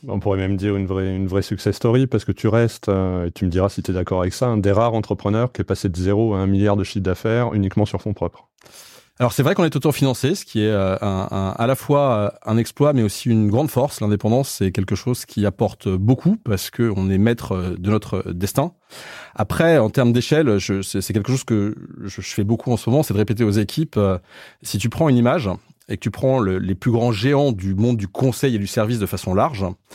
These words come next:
Speaker 2: euh, et que tu imagines que c'est un marathon, donc quarante-quatre kilomètres, tu connais mieux que moi, je
Speaker 1: Ouais.
Speaker 2: crois, euh, on a fait un virgule deux kilomètre aujourd'hui. Donc il nous reste un petit peu de temps. Euh, les plus gros acteurs, on, on est, on est une petite société. Et donc, je, je préfère voir,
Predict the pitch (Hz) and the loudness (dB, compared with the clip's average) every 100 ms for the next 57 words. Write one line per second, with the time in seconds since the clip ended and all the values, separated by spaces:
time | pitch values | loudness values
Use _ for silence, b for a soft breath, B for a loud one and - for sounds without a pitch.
0 | B B B - 101 98 101 - 120 123 | B B B -2 0 0 -2 0 2 2
1 | 180 139 - 107 123 120 127 143 _ _ | 2 -2 0 2 2 0 -2 -4 _ _
2 | _ - 92 85 92 95 92 - 107 - | _ -10 -10 -4 -2 -2 -4 -4 -4 -2
3 | 104 135 - - - 95 92 95 - 135 | 2 0 -2 -14 -8 -4 -2 -2 -2 -2
4 | 107 92 139 - _ B B B B - | -2 -2 -2 -2 _ B B B B -2
5 | 107 110 117 117 143 127 120 113 104 110 | 0 2 2 2 2 2 2 0 2 0
6 | 110 107 101 92 90 87 87 - _ _ | 2 0 0 -2 -6 -6 -8 -14 _ _
7 | _ _ 98 - 104 95 98 95 90 - | _ _ -6 0 0 0 -2 -4 -6 -6
8 | - - _ _ - 95 92 95 - 117 | -10 -10 _ _ -8 -4 -2 0 2 2
9 | 120 117 - 131 104 - 127 127 139 160 | 0 -2 0 0 0 2 0 4 2 4
10 | 123 113 - 143 - 135 - - 104 98 | 2 2 0 0 -2 -4 -4 -4 -2 -2
11 | - b b b - 92 110 - 101 92 | -4 b b b -6 -2 0 -2 0 0
12 | 87 113 147 160 127 156 156 110 | 0 0 2 2 2 2 2 -2